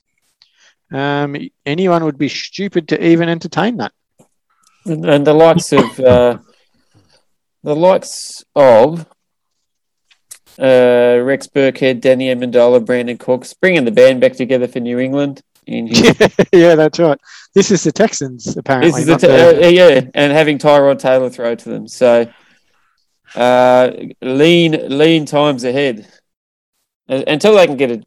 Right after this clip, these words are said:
Speaker 2: deal done for Deshaun. Um,
Speaker 1: Do,
Speaker 2: I don't know.
Speaker 1: do
Speaker 2: I
Speaker 1: the
Speaker 2: don't know of any of the, any of the other thirty-one teams who want to jettison their quarterback for Deshaun at the moment.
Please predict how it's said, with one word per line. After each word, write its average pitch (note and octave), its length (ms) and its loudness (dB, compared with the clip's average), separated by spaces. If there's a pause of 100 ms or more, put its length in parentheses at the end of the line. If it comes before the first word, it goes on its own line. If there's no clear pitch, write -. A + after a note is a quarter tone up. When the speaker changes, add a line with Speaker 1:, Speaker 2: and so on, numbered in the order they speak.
(140)
Speaker 2:
deal B2+ 200 -2
done A2+ 280 -4
for G#2+ 300 -12 (420)
Deshaun. A2 720 -10
Um, A2+ 340 -4
Speaker 1:
Do, E3+ 260 -2 (520)
Speaker 2:
I F3 120 4
don't G3+ 140 6
know. C#3 140 4
Speaker 1:
do F3 140 6
Speaker 2:
I - 60 2
Speaker 1:
the G#3 120 4
Speaker 2:
don't D#3+ 220 2
know - 60 0
of C3+ 80 0
any F#3+ 280 2
of C#3+ 100 0
the, C3 280 0
any F3+ 240 -4
of F#3 80 -8
the C#3 160 -2
other B2+ 180 -2
thirty-one A#2 520 -6
teams A2+ 420 -8
who A2+ 400 -6
want A2+ 340 -10
to G#2+ 280 -8
jettison A2+ 560 -8
their A2 100 -6
quarterback G#2+ 480 -8
for - 160 -12
Deshaun A2 400 -10
at F#2 60 -14
the F#2+ 80 -14
moment. B2+ 420 -12